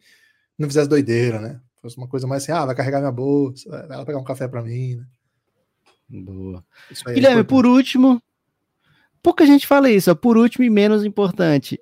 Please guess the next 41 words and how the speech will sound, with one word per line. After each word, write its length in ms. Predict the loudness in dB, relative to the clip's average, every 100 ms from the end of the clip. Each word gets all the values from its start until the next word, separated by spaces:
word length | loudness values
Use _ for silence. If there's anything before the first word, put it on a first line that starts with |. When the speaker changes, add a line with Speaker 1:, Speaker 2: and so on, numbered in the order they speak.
| _
Speaker 2:
Existe 540 | -6 -4 -4 -4 -6
isso, 120 | -6 -4
Guilherme? 180 | -4 -4
Porque 160 | -6
todo 120 | -4
mundo 100 | -2
fala 160 | 0 0
assim, 160 | 0 -2
"Por 200 | 2 2
último 280 | 0 -2
e 20 | 0
nem 180 | 0
menos 280 | 0 -2 -4
importante." 460 | -4 -4 -2 -2 -4 -10
Speaker 1:
<laughs> 260 | -16 -10 0
Speaker 2:
Mas 220 | 4 4
acho 180 | 4 2
que 120 | 2
nesse 420 | 4 2 0 -6
caso 580 | 0 2 2 2 -4 -6
específico 920 | -10 -4 -4 -4 -8 -6 -6 -6 -2
hoje 220 | 0 0
aqui, 20 | 0
é 20 |
Speaker 1:
Last 380 | 2 2 2 -2
Speaker 2:
por 140 | -2
Speaker 1:
but 80 | 0
Speaker 2:
último, 200 | 2 0
Speaker 1:
least. 300 | 2 -2 -8 _ -20 -20 _ -20
Speaker 2:
<laughs> 920 | -16 -12 -6 -6 -2 -4 -4 -18 -20 _ _
por 220 | -2 2 2
último 260 | 2 -2
e 40 | -4
um 60 |
pouco 280 | -4 -6 -4
menos 260 | -4 -4 -6
importante, 500 | -6 -8 -6 -10 -10
sim, 240 | -14 -14 -18 _ -12
o 180 | -2
Washington 760 | 2 2 2 -4 -8 -6 -4 -2
Wizards, 720 | -2 -2 -2 -4 -4 -8